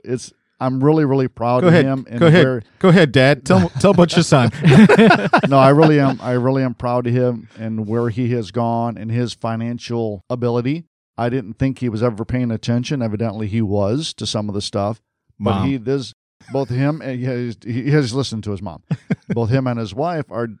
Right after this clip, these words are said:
Speaker 1: are working on developing a, an em-, emergency fund, ten thousand for her and probably five to eight to ten for him.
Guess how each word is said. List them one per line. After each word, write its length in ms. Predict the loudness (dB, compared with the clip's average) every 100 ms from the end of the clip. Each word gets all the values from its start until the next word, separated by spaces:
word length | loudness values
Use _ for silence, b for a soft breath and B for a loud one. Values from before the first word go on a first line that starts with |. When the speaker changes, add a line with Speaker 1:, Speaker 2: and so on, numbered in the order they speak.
| _
Speaker 1:
are 120 | -8 -6
working 280 | -4 -6 -6
on 100 | -6
developing 460 | -6 -6 -8 -10
a, 200 | -10 -12 -16
an 240 | -16 -12 -10
em-, 180 | -8
emergency 720 | -8 -4 -2 -2 -4 -8 -8
fund, 420 | -8 -8 -8 -10 -14 _ _
ten 220 | -10 -8
thousand 440 | -6 -8 -8 -10 -10
for 180 | -8 -4
her 260 | -2 -2
and 100 | -6
probably 300 | -6 -8 -8
five 320 | -8 -4 -4 -6
to 60 |
eight 180 | -10 -10
to 80 | -10
ten 300 | -8 -8 -8
for 160 | -8 -8
him. 360 | -6 -8 -12